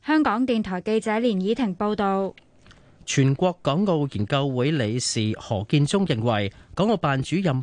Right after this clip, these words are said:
Speaker 2: 夏寶龍上周五講話，反映中央關心香港民生問題，尤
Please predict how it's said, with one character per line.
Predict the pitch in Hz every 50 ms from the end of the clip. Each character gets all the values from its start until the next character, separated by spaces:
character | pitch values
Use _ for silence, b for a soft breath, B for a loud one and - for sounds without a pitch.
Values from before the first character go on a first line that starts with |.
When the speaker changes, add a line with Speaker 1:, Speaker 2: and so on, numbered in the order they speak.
| -
Speaker 2:
夏 | - 123 110 110
寶 | - 107 101
龍 | 104 131 151 131 101 98 98
上 | - - 123 110 107 107
周 | - - 156 143 143
五 | 143 - 101 104 104
講 | - 98 98 120
話， | 139 135 110 104 107 B B B B
反 | - - - 117 123 151 151
映 | 139 117 117 139
中 | - - 165 156 156 147
央 | 165 151 151 151
關 | 147 - 151 147 151
心 | - - 156 147 135
香 | 147 160 156
港 | 147 - - 120
民 | 135 107 82
生 | 87 - 147 139
問 | 131 113 101
題， | 101 131 110 95 92 95 B B B B -
尤 | 160 151